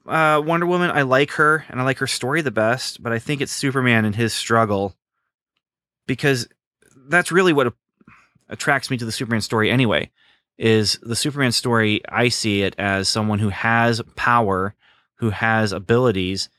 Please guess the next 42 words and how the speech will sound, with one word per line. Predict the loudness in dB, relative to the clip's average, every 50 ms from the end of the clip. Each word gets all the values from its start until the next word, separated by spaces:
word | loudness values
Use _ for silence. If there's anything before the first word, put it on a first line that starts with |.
| _ _ _ _ _ _
but | -2 -2 -2
who | -2 -2 -2 -2 -2 -4 -8 _ _ _ _ -20
holds | _ 0 0 0 0 0
himself | -2 -2 0 0 0 0 -2
in | -4 -6 -4
check | -2 0 0 0 0 0 -4 -8 -14 -20 _ _ _ _ _ _ _ _ _ _ _ _ _ _ _ _ _ _ _ _ _ _
and | -2 0 2 2 2 0 2
uses | 2 2 2 2 0 0 0
that | 0 -2 -2 0
power | 0 0 2 2 0
and | 0
abilities | -2 -2 0 0 0 0 0 -2 -2 -2 -2 -4 -4 -6 -6
responsibly. | -6 -4 0 2 2 2 2 0 -4 -6 -6 -8 -6
And | -6 -6
it's | -6 -4 -4
a, | -6 -4 -4 -8 -10 -10 -10
I | -8 -6
think | -6 -6 -6
it's | -2 -2
a, | 0 0 0 -2 -4 -8 _ _ _
a | -2 -2
lesson | 2 2 2 2 2 0 0 0 -2 -2
for | -2 -2 -2 0 0
us, | 0 -2 -2 -4 -4 -4
you | -2
know, | -4 -4
to | -4 -4 -4
use | -4 -2 -2 0 0 0 0 -2 -4 _ _ _ _ _ _ _ _
what | -8 -4 2
we | 2 2
have | 4 2 0 -2 -2
responsibly | -6 -8 -6 -6 -6 -6 -6 -8 -12 -10 -8 -6
and | -6 -6
to | -8 -8
be | -2 2 4 4 4
responsible | 4 2 2 0 -2 -4 -4 -8 -10 -8 -10
with | -10 -8
what | -8 -8 -8
we | -8
have | -8 -6 -6 -6 -4 -6 -6 -8
and | -10 -12 -8
to, | -4 -4 -4 -4